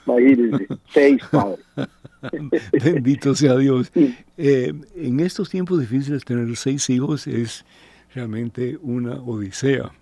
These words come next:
Speaker 2: sí.
Speaker 1: Es considerado
Speaker 2: Eh,
Speaker 1: locura, sí.
Speaker 2: <laughs> porque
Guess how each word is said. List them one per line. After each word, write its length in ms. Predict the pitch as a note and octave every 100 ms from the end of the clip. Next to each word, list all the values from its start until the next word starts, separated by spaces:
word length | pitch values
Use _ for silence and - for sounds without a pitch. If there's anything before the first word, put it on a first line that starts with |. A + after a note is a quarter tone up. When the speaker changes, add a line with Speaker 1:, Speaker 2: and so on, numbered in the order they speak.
| -
Speaker 2:
sí. 340 | - D3+ F2 - - - -
Speaker 1:
Es 100 | -
considerado 640 | A#2+ B2 C3+ C3+ C3 B2+
Speaker 2:
Eh, 20 |
Speaker 1:
locura, 360 | C3 - B2 G#2+
sí. 200 | A#2+ A2 -
Speaker 2:
<laughs> 680 | - D#3+ A#2+ A2+ B2+ B2 B2+ - - _
porque 600 | - C3+ B2+ B2+ B2+ A#2+